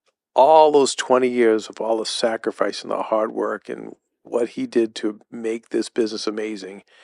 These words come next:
in that one moment of punching the guy in the face, he erased it all.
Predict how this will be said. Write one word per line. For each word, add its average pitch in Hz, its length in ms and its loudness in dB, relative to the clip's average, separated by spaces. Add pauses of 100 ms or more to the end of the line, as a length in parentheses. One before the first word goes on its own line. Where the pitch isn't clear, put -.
(800)
in 120 120 -2
that 107 200 0
one 123 300 4
moment 117 560 2
of - 220 -4
punching 113 420 -2
the 107 80 -2
guy 107 220 -4
in 107 100 -10
the 104 80 -8
face, 98 440 -6
he 104 160 -6
erased 104 440 -8
it 101 80 -6
all. 95 240 -6